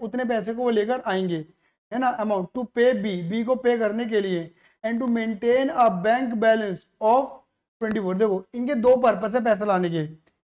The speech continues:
याद रखना, दो पर्पस है पैसा लाने के, एक तो ये बी को पे करने के लिए लाएंगे और दूसरा बैंक बैलेंस मेंटेन करने के लिए लाएंगे, चौबीस आठ सौ।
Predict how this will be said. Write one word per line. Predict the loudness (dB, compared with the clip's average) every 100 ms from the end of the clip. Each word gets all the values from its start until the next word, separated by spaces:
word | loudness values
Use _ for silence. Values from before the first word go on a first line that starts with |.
| 0
याद | 2
रखना, | 4 2 -2 _ _ _ _ _ _ _ _ _ _ _ 2
दो | 6 6
पर्पस | 4 2
है | 0
पैसा | -2 -2
लाने | -2 -4
के, | -8 -2 2
एक | 2 2
तो | 0
ये | 0
बी | 0
को | 2 4
पे | 6
करने | 6 4 2
के |
लिए | 4
लाएंगे | 4 4 4 2 -4 _ _ _ _ -6
और | -4
दूसरा | -4 -4 -4
बैंक | -2 -2 0
बैलेंस | 0 0 -2
मेंटेन | -2 -2 -2
करने | -2 -2
के |
लिए | -2
लाएंगे, | -2 -2 -6
चौबीस | -4 -2 0 2
आठ | 2 2
सौ। | -2 -10